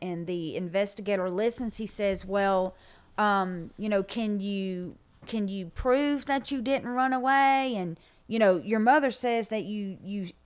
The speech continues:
that you have also, you ran away and then came back and took a T V." And I said,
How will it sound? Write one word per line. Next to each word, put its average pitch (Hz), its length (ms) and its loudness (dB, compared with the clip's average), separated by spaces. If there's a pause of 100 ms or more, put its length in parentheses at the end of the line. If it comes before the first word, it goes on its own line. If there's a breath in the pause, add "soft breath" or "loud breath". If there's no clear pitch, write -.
(200)
that 196 280 -2
you 190 400 -6
have 196 180 -2
also, 269 380 4
you 220 180 -2
ran 247 240 0
away 240 300 2
and 220 120 -2
then 208 140 -4
came 240 260 -4
back 233 320 0
and 180 100 -4
took 254 240 -4
a 185 60 -4
T 262 300 -6
V." 214 160 -4
And 190 100 -2
I 185 60 -2
said, 185 440 -4